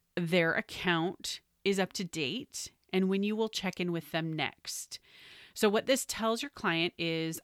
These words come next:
"I have had an emergency. I do have coverage for your account,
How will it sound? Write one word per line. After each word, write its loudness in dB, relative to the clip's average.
"I 2
have -2
had 0
an -4
emergency. -4
I 8
do -2
have 0
coverage -2
for -4
your 0
account, -4